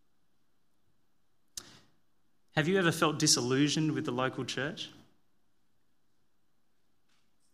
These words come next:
Discouraged from not seeing any fruit? Perhaps you've even experienced the sting of hostile friends and families who are trying to turn off the light.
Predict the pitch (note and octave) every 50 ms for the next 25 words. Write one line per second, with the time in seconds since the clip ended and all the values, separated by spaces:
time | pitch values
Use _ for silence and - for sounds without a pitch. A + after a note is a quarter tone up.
0 | _ _ _ _ _ _ _ _ _ _ _ _ _ _ _ _ _ _ _ _
1 | - C#3+ C3 - - - - C#3 C3 C#3 C#3+ D3+ E3 E3+ E3 E3 - - - -
2 | - - - - C3 B2+ B2 C3 C3 - - B2+ B2 B2 B2 A#2+ A#2+ A#2 - -
3 | A#2+ A#2+ B2+ D3+ D3+ - - - - - _ _ _ _ _ _ _ _ _ _
4 | _ _ _ _ _ _ _ _ _ _ _ _ _ _ _ _ _ _ _ _
5 | _ _ _ _ _ _ - - C#3+ D3+ D#3+ D#3+ - - - D3 C3 C#3+ C#3+ C#3
6 | C#3 C3 B2 B2 - - - C3 B2+ B2+ B2 B2 A#2+ A#2+ - - - - - -
7 | - - - C3+ B2+ B2+ B2+ B2 B2 A#2+ A#2 A2+ - - - - - _ _ _
8 | _ _ _ _ _ _ _ _ _ _ _ _ - - A#2+ A#2 A2+ A2+ A2+ A2+
9 | G#2+ - - - - B2 - - - C3 B2 A#2+ A2+ - - A#2+ A#2 A#2 A2+ A2
10 | G#2+ G#2 - A2 A2 A2 G#2+ G#2 G2+ G#2 G2+ G2 - - - - - - A#2 G#2+
11 | - - A#2+ A#2 A#2 A#2 A2+ G#2+ - - - A2+ A2+ G#2+ G#2 G#2 - - G#2 G2+
12 | G2 G2 G2+